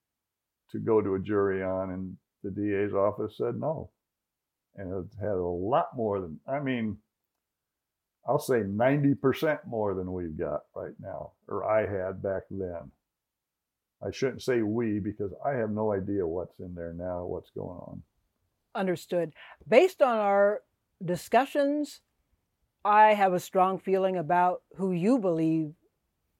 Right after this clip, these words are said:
Speaker 2: did it.
Speaker 1: I'm sure that a lot of people have a strong feeling on who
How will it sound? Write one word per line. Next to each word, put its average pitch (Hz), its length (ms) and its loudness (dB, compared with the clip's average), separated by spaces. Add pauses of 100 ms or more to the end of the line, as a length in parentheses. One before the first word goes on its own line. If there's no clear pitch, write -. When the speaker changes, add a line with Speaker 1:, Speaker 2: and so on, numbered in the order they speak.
(960)
Speaker 2:
did 170 180 4
it. 233 160 0 (480)
Speaker 1:
I'm 123 140 -2
sure 147 240 0
that 147 100 4
a 131 60 4
lot 151 220 8
of - 80 -4
people 113 320 0
have 113 120 4
a 104 60 -2
strong 117 420 0
feeling 110 380 0
on 98 240 -6
who 117 180 -6